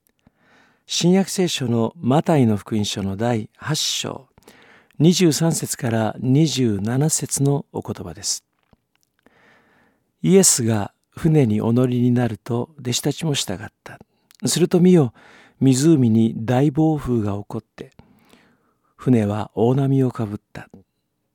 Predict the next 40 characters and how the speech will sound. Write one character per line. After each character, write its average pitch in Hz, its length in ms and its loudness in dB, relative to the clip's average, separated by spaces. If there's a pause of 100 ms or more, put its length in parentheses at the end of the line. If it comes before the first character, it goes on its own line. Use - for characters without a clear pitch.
(180)
と 156 100 2
こ 185 100 4
ろ 185 100 6
が 156 120 6
イ 131 140 4
エ 165 60 4
ス - 160 0
は 104 80 0
眠 110 260 0
っ - 20 -2
て - 220 -6
お 123 100 -4
ら 120 100 -6
れ 110 80 -8
た。 - 220 -18 (1040)
弟 139 120 4
子 - 80 2
た 175 120 2
ち 151 120 -2
は 143 80 6
イ 147 120 4
エ 175 60 8
ス - 160 -2
の 131 60 4
身 127 140 6
元 147 220 2
に 147 120 0
来 - 80 -18
て、 123 440 -2
イ 143 160 2
エ 143 60 6
ス - 180 0
を 98 180 -2
起 - 40 -14
こ 139 140 -4
し - 120 -6
て 143 140 -2
い 120 40 -4
っ 104 60 -10 (160)
た。 - 180 -12